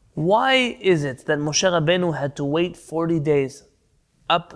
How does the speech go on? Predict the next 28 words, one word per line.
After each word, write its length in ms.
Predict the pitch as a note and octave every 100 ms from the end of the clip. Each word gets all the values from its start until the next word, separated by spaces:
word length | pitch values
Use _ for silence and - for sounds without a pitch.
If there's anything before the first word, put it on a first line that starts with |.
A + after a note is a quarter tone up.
| - -
there 360 | D3 D#3+ D#3+
on 120 | D3 C#3
Har 200 | C#3+ D3+
Sinai 460 | D#3 F3 G3 F3 D#3 - _ _
before 380 | D3+ C#3+ F3+ G3
he 100 | E3+
was 180 | D#3+ D3
able 240 | D3+ D3
to 100 | C#3+
bring 220 | C3 C3+ C3
us 140 | B2
the 80 | A#2+
Torah? 280 | A#2+ A2 A2
What 180 | F3+
was 120 | A#3 G#3
going 240 | F3+ F3+
on 240 | F#3 G#3
for 80 | E3+
forty 300 | D#3+ C#3 C3
days? 340 | C3 A#2 - - _ _ _ _ -
Say 240 | - F#3+
Chachamim, 580 | E3+ D3+ D#3 F3 B3 C4 - _ _ _ _ _ _
"Kedei 440 | - F3+ E3 A#3 A3+
lemarek 720 | G3 F3+ F3 F3 A#3 G#3+ -
ha'achila 800 | E3+ D#3+ D#3+ - E3 E3 G3+ G#3+
u'shtiyah 580 | F3+ - - E3+ F3+
shebeme'av 720 | G#3 - D#3 D3+ C#3+ C3 B2 C3
v'chulei." 320 | B2+ B2+ B2